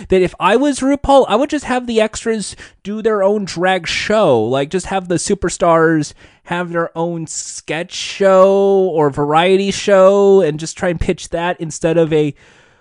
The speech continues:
another attempt at Drag Race. Like, have, have the Trixie Mattel, uh, sing show tunes hour or something. I,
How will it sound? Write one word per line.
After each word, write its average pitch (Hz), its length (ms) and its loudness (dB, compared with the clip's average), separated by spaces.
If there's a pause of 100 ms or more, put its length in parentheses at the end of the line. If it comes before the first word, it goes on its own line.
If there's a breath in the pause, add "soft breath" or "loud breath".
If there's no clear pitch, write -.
(220 soft breath)
another 175 300 0
attempt 170 460 -4
at 143 100 -6
Drag 156 340 -4
Race. - 520 -8 (360 soft breath)
Like, 143 220 -8
have, 170 320 -2
have 170 300 -8
the 170 80 -2
Trixie 175 460 -8
Mattel, 151 680 -2 (440 soft breath)
uh, 139 380 2
sing 151 240 -8
show 151 240 2
tunes 110 400 -8
hour 90 520 -10
or 95 80 -20
something. 90 600 -16
I, 147 340 -18